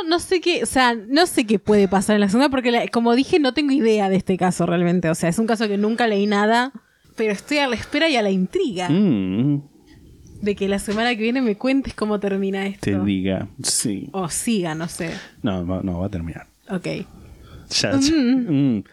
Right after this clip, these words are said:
Speaker 2: Ya, est-, esto, o sea, estoy como un ochenta y siete por ciento seguro de que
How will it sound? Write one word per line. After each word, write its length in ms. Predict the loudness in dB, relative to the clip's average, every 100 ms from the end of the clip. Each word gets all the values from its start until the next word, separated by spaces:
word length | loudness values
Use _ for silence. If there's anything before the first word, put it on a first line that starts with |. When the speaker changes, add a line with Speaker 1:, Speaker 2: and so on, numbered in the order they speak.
| -20 -20 _ _ _ _
Speaker 2:
Ya, 220 | -4 -2 -2
est-, 240 | -6 -6
esto, 240 | -10 -6 -6
o 40 |
sea, 140 | -4
estoy 160 | -4 -4
como 160 | -2 -2
un 60 |
ochenta 340 | -4 -4 -4 -4
y 60 |
siete 240 | -4 -4 -4
por 140 | -4
ciento 260 | -4 -4 -4
seguro 320 | -2 -2 -2
de 100 | -2
que 240 | -6 -10